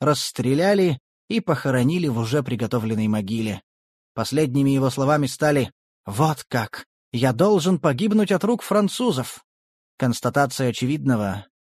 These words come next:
но, учитывая обстоятельства, простительная. Собака герцога попала к шведскому королю Густаву четвёртому Адольфу. Новый хозяин надел на неё ошейник с надписью:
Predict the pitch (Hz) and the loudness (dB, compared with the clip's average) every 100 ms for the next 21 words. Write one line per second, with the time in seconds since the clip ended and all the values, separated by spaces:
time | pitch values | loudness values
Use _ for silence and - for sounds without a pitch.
0 | - 120 123 151 139 123 120 - - 131 | -4 0 0 -2 -2 -2 -2 -4 -2 -2
1 | 131 127 - 123 120 - _ - 135 - | 0 -4 -4 -2 -2 -4 _ -2 -2 -2
2 | - 131 101 92 90 87 - _ _ _ | -10 -10 -6 -6 -6 -10 -14 _ _ _
3 | _ - 175 220 240 165 233 208 190 175 | _ -2 2 4 2 0 0 2 0 0
4 | 160 202 190 165 - 175 160 - 151 135 | 2 2 2 2 -2 -4 -4 -2 -2 0
5 | 147 156 190 165 127 - - 143 139 131 | 2 4 2 2 -2 -4 0 0 0 -4
6 | 117 160 147 143 143 135 151 143 113 117 | -2 -2 0 0 0 0 2 2 0 -4
7 | 110 _ _ _ - 131 170 147 143 120 | -6 _ _ _ -4 0 2 2 0 0
8 | 170 165 143 131 120 156 139 127 127 135 | 2 2 2 0 2 0 2 2 2 0
9 | 123 170 156 135 - 156 151 127 131 135 | 0 -2 0 -2 -2 -2 -2 -2 -6 0
10 | 135 | 0